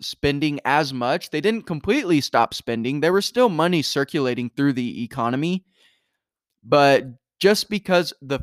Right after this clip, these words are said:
frequency of spending went down, we needed an emer-, the, the, the biggest emergency package in U S history. This includes the Revolutionary War, World War Two,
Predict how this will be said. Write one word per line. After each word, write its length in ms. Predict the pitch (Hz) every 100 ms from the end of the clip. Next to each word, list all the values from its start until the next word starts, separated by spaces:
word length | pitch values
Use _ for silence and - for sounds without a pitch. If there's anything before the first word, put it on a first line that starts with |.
| -
frequency 840 | 165 202 - 170 147 - 139 131
of 180 | 120 107
spending 600 | - - 139 151 170 147
went 320 | 120 139 113
down, 500 | 113 107 131 170 185 - _ _ _
we 200 | 131 175
needed 440 | 190 180 160 165 -
an 140 | 147
emer-, 400 | 143 127 135 151
the, 380 | 139 139 131 123
the, 280 | 123 131 123 - - - _ _
the 220 | 127 117 - _ _
biggest 500 | 196 202 220 214 -
emergency 760 | 170 151 143 156 170 151 175 147
package 600 | - 123 135 175 175 143
in 300 | 135 131 120 _ _ _ _
U 280 | 127 165 175
S 240 | 156 151
history. 600 | - 139 - - 110 107 - _ _ _ _
This 440 | - 131 180 - - -
includes 720 | 151 - 180 202 170 143 127
the 100 | 143
Revolutionary 720 | 147 151 147 143 - 135 127
War, 400 | 120 113 120 127
World 400 | 139 143 180 151
War 240 | 123 135 120
Two, 480 | - 127 123 139